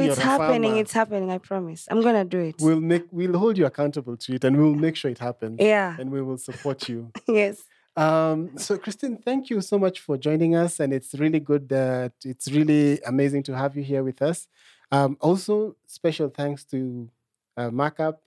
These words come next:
Speaker 2: um, the Markup program for making this podcast possible. It's been amazing also for us to just travel the country and meet other farmers and see what people are doing on the ground. Um, how is it that there's such a big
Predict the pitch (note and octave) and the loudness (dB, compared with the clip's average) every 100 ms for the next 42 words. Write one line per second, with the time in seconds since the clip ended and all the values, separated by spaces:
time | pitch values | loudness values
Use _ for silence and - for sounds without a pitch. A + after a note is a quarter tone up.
0 | - C3 B2+ A#2+ A#2+ A#2+ A#2+ C3 C#3 - | -8 -6 -4 -6 -8 -10 -6 -6 -6 -12
1 | - C#3 C#3+ C#3 A#2+ B2 C#3+ C#3+ B2+ B2+ | -6 -2 -2 -4 -6 -2 -2 -2 -6 -8
2 | _ A#2 - A2+ - C#3 C3+ D3 D#3 E3 | _ -14 -12 -14 -6 -6 -6 -6 -4 -6
3 | _ _ - _ _ C3+ D3 C#3+ C3+ D#3 | _ _ -20 _ _ -4 0 0 2 4
4 | F3 D#3+ C#3 C#3 D3+ D3 B2 C3 C#3 C3 | 2 2 0 0 -2 -6 -4 -4 -4 -6
5 | B2+ B2+ - C3+ C3+ B2+ - C3 C3 C#3 | -10 -8 -4 -4 -4 -6 -6 -6 -4 -2
6 | C3+ A#2+ A#2+ C3 C3 C#3 B2+ A#2 C3+ C3+ | 0 0 0 -4 -4 -6 -6 -4 -4 -2
7 | C3 C3+ B2+ A2 C#3 B2+ B2+ B2 A#2+ A#2 | -2 -2 -4 -10 -8 -6 -8 -10 -12 -10
8 | A2+ G#2+ A#2 A2+ G#2+ G#2 B2 C3+ D3+ - | -10 -10 -10 -10 -14 -8 -6 -4 -6 -10
9 | _ _ _ _ D3+ E3 D#3+ E3+ _ - | _ _ _ _ 0 2 0 -6 _ -20
10 | _ _ - G3 C4+ A3+ C#3 E3 E3 C#3+ | _ _ -4 0 4 4 4 0 2 0
11 | C3+ C#3 C#3 B2 - G#3+ G#3 D3+ - _ | 2 2 2 0 -4 -4 -2 -2 -2 _
12 | G#3 G3+ | 2 2